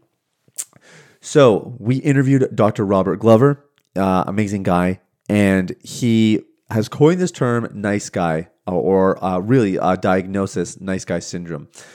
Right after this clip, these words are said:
And he went through the four covert contracts of nice guy syndrome in our interview. So I'll, I'll put a link in the show notes to that. Um, but what I wanted to talk about today is, uh,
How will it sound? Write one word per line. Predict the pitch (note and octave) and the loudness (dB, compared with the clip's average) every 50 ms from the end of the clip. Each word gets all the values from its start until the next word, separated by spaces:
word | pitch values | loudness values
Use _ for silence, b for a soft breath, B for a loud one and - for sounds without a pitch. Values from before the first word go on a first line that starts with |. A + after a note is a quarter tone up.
| B B B B B B B B B B - | B B B B B B B B B B -2
And | C3 C3 C3 B2+ B2 - - - | 0 2 2 0 -2 -4 -10 -12
he | - - - C#3+ C#3 B2+ | -14 -10 -6 -4 -4 -2
went | A#2+ C#3+ D#3 - - | 0 -2 -2 -2 -4
through | - G3 D#3+ | -6 -4 -4
the | D#3+ | -4
four | C#3 - - - D3+ C3+ C3+ B2+ C3 C3+ | -4 -6 -6 -2 0 2 4 2 2 0
covert | - - - B2+ A#2+ A#2 A2 A#2 A2+ - - - | -4 -4 -2 -2 -2 0 2 0 0 0 -2 -8
contracts | - - - A#2 G#2 G#2 G#2+ G#2 - - A2+ G2 F#2+ F#2+ - - - - _ _ - | -18 -12 -6 -4 -2 -2 -2 -4 -4 -4 -2 -2 -2 -4 -6 -10 -16 -16 _ _ -4
of | G#2+ G#2 G2 G2+ F#2+ G#2 | -2 0 0 -2 -2 -4
nice | G#2+ G#2 G2+ G2 - | -2 -2 -2 -2 -2
guy | - G2+ | -2 -4
syndrome | G2 - - G2+ G2 F#2+ F#2+ F#2 F#2+ F#2+ - - | -4 -4 -8 -10 -6 -4 -4 -4 -4 -8 -8 -6
in | A2 G2 G2 | -4 -2 -2
our | F#2+ - | -2 -2
interview. | - G#2+ G#2 G#2 F2 F2+ E2+ | -2 0 -2 -2 -2 -2 -6
So | E2+ - - A2 | -6 -2 -2 0
I'll, | G#2+ - - | 0 0 0
I'll | A2+ | -2
put | - - E3+ | -4 -2 -2
a | D#3+ | -2
link | C3 A#2 A#2 A2+ A#2+ | -2 -2 -4 -6 -6
in | A2+ | -8
the | G#2 G#2+ | -8 -8
show | - - G2+ F#2+ | -6 -6 -4 -4
notes | F#2+ F#2+ - - | -4 -6 -8 -10
to | - - G#2+ F#2+ | -10 -8 -6 -2
that. | G2+ G2+ A2 A2 - B B B B B B B _ - | 0 0 0 0 -2 B B B B B B B _ -2
Um, | G2+ G#2 G#2 G#2 - - | 0 0 0 0 -2 -6
but | B2+ A#2+ C3+ A#2+ A2+ | -6 -2 -2 -2 0
what | B2 C3+ C3 | 0 2 2
I | C3+ | 2
wanted | C3 D3 G3 C4+ D4+ | 0 0 -2 -4 -4
to | - E3+ | -6 -8
talk | - D3 C3+ B2+ B2+ | -4 -2 -2 -2 0
about | B2+ A2 E2 | -2 -4 -4
today | - A2+ G#2 G#2 G2+ G2 F2+ F2 B B B B B B B - | -4 -4 -2 0 0 0 0 -4 B B B B B B B -4
is, | - A#2+ B2 A#2+ A#2 A2+ A#2 - - _ - | 0 2 2 2 2 0 -4 -8 -10 _ -8
uh, | - A#2 G#2+ G2+ F#2+ F#2+ | -4 -2 0 0 0 0